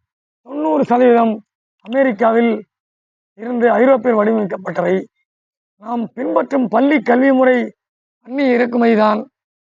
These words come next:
பாரத் மாதா கி ஜெய் என்று எவரும் கோஷம் வைப்பது, எவரும் வேத பாடசாலைகளில் சேர்ப்பதில்லை.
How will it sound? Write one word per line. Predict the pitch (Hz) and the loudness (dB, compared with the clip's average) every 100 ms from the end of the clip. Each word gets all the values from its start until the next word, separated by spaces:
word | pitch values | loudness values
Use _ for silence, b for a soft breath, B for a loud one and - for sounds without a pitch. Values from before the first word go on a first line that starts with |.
| _ _ _ _ _ 175 | _ _ _ _ _ -12
பாரத் | 233 262 277 | -6 -6 -2
மாதா | 240 240 240 | 0 0 -2
கி | 202 | -2
ஜெய் | 190 233 226 | -2 0 0
என்று | 220 220 214 | -2 -2 0
எவரும் | 202 226 226 214 - _ _ _ _ _ _ _ _ _ _ | 0 0 -2 -6 -16 _ _ _ _ _ _ _ _ _ _
கோஷம் | 254 240 240 | -12 -6 -4
வைப்பது, | 233 226 220 214 226 | -4 -4 -4 -4 -4
எவரும் | 190 214 240 226 196 - _ _ | 0 2 2 2 -2 -10 _ _
வேத | - 277 262 | -10 -4 -2
பாடசாலைகளில் | 233 240 180 220 208 | 0 0 -2 -4 -4
சேர்ப்பதில்லை. | 226 240 208 196 180 185 180 | -2 -2 -2 -2 -2 -2 -4